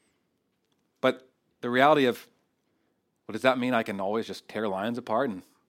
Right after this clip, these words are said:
man, let's go out and tear some lions apart and kill thirty people with, by the Spirit rushing upon me and taking their garments and clothes? We would see,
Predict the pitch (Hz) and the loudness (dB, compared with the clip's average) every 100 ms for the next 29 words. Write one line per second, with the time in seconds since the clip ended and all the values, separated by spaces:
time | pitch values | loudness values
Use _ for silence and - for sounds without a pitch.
0 | _ _ _ 117 113 123 - 113 120 113 | _ _ _ -6 -4 -6 -2 2 2 0
1 | 90 _ _ - 123 135 107 123 147 131 | -8 _ _ -8 -6 -4 -2 0 -2 -4
2 | 98 82 85 87 _ _ _ _ _ _ | -6 -6 -10 -18 _ _ _ _ _ _
3 | _ _ _ _ _ _ _ 143 139 143 | _ _ _ _ _ _ _ -2 0 0
4 | 135 131 156 120 104 95 - _ _ _ | 0 -2 -4 -2 -4 -4 -16 _ _ _
5 | _ _ _ _ _ 110 113 104 131 123 | _ _ _ _ _ -2 0 0 -4 -2
6 | 123 135 120 131 139 113 98 - 117 117 | -2 -2 -4 -2 -2 -2 -4 -8 -8 -6
7 | 110 107 107 104 95 107 117 101 101 113 | -6 -6 -8 -8 -14 -8 -6 -6 -12 -6
8 | 139 131 117 113 | -4 -4 -6 -6